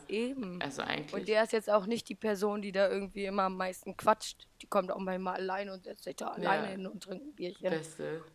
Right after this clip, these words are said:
Speaker 1: Und, ja.
Speaker 2: Voll gut. Das ist eine richtig gute Story. Pack's nicht. Ist mir direkt ein sympathischer Mensch.
Speaker 1: Ja.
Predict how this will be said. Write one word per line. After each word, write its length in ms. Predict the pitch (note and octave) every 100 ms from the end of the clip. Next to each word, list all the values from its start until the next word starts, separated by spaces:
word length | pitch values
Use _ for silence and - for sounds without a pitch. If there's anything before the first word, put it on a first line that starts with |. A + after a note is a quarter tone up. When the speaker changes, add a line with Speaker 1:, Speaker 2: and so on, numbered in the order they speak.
| _
Speaker 1:
Und, 380 | - F3+ F3+ - _ _ - - _ _ -
ja. 240 | F3 - - - - - -
Speaker 2:
Voll 280 | - C#3+ C#3
gut. 380 | C#3+ C#3+ - - _ _ _ _ -
Das 280 | - - -
ist 380 | - A#3+ B3+
eine 80 | E3+
richtig 300 | E3 D#3+ -
gute 200 | E3 D#3+ D#3
Story. 540 | D3+ D#3+ D3+ D#3 D#3 - _ _ _ -
Pack's 320 | D#3+ D3+ -
nicht. 300 | D#3+ E3 - - - - -
Ist 160 | - E3
mir 120 | F3
direkt 340 | E3+ D#3+ D3+ -
ein 60 |
sympathischer 640 | D3+ E3+ - D#3+ D3+ D3 D3+
Mensch. 480 | D3 C#3 D3 - - _ _ _ _ _ _ - - - - - - - - - B3+ - - _ C4+ - - - - - - - D5+ _ _ _
Speaker 1:
Ja. 260 | - G#3